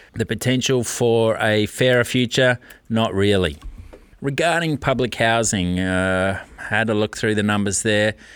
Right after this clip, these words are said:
and they list that the number of households assisted with long-term social housing was, uh, seventy-eight thousand people, and that number is, uh,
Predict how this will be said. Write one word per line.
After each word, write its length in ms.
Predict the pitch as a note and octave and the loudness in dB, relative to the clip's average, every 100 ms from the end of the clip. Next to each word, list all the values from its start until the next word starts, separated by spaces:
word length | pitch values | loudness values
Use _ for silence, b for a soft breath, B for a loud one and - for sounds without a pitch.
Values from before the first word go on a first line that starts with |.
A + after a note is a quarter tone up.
| B B B | B B B
and 340 | - F#2+ F#2+ | -4 -2 -2
they 160 | G2 F#2+ | -2 -2
list 340 | G2+ A#2 - | 0 -2 -2
that 220 | - G2+ G#2 | -2 -2 -2
the 80 | |
number 280 | G#2+ C#3 D3+ | -2 0 0
of 100 | B2+ | -2
households 600 | A2+ B2+ A#2+ - A2+ G2 | 0 0 0 0 -2 -2
assisted 460 | G#2+ - B2+ - G#2+ | -4 -2 -2 -2 -2
with 140 | G#2+ | 0
long-term 560 | G#2+ A#2 B2 - A#2 A2 | 0 0 -2 -2 -2 -2
social 400 | - A2 - F#2+ | 0 0 -2 -2
housing 640 | G#2+ A2 A2 G#2+ G#2+ B2+ - B B B B | 0 0 0 -2 -2 -4 -8 B B B B
was, 640 | G#2 G2 G2 G2+ G2+ - - | -4 -2 0 0 -2 -2 -2
uh, 420 | G#2 G#2 G#2+ A#2+ - | 0 2 0 -2 -2
seventy-eight 640 | - E3 C#3 B2+ A#2 - | -2 0 0 0 0 -2
thousand 540 | - A2+ G#2+ G2+ F#2 | -2 0 0 -2 -4
people, 520 | - G#2+ - G2+ G2+ - B B B B | -2 -2 -2 -2 -2 -6 B B B B
and 480 | - G2 G2 F#2+ F2+ - | -6 -2 0 -2 -4 -2
that 300 | A2 A2 A2 | 0 0 0
number 500 | A2 G#2+ G#2+ A2 A2 | 0 0 0 0 0
is, 580 | A2+ A2 G#2+ G2 - | 0 -2 0 0 0
uh, 220 | A2 G2+ | 2 2